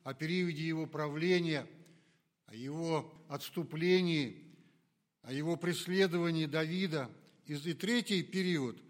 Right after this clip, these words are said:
это скитание Давида и последние месяцы правления Саула и его гибели. При Самуиле, как говорит история библейская, в конце именно его земной жизни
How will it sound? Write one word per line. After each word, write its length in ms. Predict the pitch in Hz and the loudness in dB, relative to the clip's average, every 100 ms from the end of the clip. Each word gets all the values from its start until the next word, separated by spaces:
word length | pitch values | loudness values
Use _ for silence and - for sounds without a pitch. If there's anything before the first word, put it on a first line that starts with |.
| - - _ _ - | -20 -20 _ _ -8
это 640 | 160 165 180 170 160 - - | -6 0 2 2 2 -4 -16
скитание 680 | - - 180 202 196 185 160 | -12 -6 -4 2 2 2 2
Давида 580 | 180 190 226 175 143 127 | 2 2 0 0 -2 -4
и 80 | 143 | -6
последние 600 | 156 151 190 196 160 175 | -6 -4 -4 -2 -2 -2
месяцы 420 | 180 165 - 160 | -2 -2 -6 -12
правления 560 | 151 156 165 160 151 | -6 -6 -4 -2 -2
Саула 640 | 135 - 151 190 190 147 - - - _ 147 | -4 -6 -4 0 0 0 -4 -16 -20 _ -4
и 80 | |
его 260 | 147 156 165 | -2 0 -2
гибели. 500 | 135 156 120 101 80 - _ _ _ _ _ _ _ _ _ - - _ _ | -2 -4 -4 -6 -10 -20 _ _ _ _ _ _ _ _ _ -20 -20 _ _
При 140 | 175 185 | -2 0
Самуиле, 640 | 208 202 220 262 240 170 | 0 2 4 4 4 2
как 220 | - 170 | 2 -2
говорит 360 | 151 170 170 170 | 0 0 0 -2
история 480 | 156 - 240 220 170 | -6 -2 -2 0 0
библейская, 720 | 165 156 160 127 - 117 101 | 0 0 0 -2 -6 -12 -14
в 80 | - | -10
конце 460 | 147 147 - 196 | -6 -6 -2 0
именно 180 | 180 175 | 2 2
его 340 | 175 175 185 165 | 0 2 2 2
земной 400 | 160 175 170 156 | 0 0 0 -2
жизни 640 | 143 233 214 170 151 | -2 0 0 -2 -4